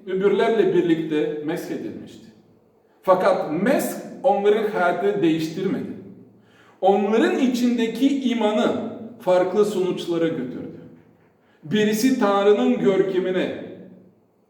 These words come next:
alkışla girdi, öbürü kilise tarafından azarlandı. Neden? Çünkü bu kişilerin içerisinde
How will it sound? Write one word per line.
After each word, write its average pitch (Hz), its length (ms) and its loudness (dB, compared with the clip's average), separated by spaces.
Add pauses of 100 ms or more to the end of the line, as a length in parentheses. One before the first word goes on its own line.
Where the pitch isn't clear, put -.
(360)
alkışla 254 600 2
girdi, 254 600 0 (680)
öbürü 185 760 0 (180)
kilise 226 500 2
tarafından 165 580 0 (120)
azarlandı. 135 600 -4 (2250)
Neden? - 680 2 (100)
Çünkü 240 540 2 (300)
bu 320 220 4
kişilerin 214 640 2
içerisinde 165 1040 -2